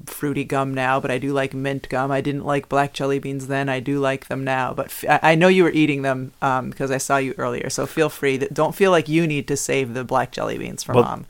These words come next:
Speaker 2: this came up at, at, um, Easter dinner at our, uh, your brother's house. And, uh,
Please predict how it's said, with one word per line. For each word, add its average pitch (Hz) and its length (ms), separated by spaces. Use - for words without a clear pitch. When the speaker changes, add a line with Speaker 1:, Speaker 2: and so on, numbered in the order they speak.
Speaker 2:
this 139 180
came 135 200
up 110 160
at, 101 200
at, 92 360
um, 82 360
Easter 107 300
dinner 95 300
at 95 260
our, 90 580
uh, 92 180
your 104 160
brother's 95 300
house. - 360
And, 95 520
uh, 87 380